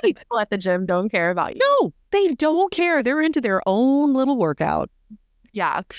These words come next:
Speaker 2: But speaking of that, one of the things that you did touch on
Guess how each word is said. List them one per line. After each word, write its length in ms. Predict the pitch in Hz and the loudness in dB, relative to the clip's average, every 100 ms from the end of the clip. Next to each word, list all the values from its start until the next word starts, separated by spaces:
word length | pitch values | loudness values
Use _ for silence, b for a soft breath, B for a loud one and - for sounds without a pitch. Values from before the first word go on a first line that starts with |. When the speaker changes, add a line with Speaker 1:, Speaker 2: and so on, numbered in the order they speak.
| B | B
Speaker 2:
But 340 | 233 339 294 240 | -2 0 0 -2
speaking 420 | - 311 359 294 | -4 -2 2 0
of 120 | 214 | 0
that, 280 | 185 170 - | 0 -2 -2
one 160 | 226 330 | 0 0
of 120 | 339 | 0
the 80 | 254 | -2
things 260 | 220 208 | -2 -2
that 140 | 196 185 | -2 -4
you 140 | 190 | -4
did 240 | 170 185 180 | -2 -2 -4
touch 280 | - 185 | -8 -4
on 300 | 175 165 - | -4 -4 -6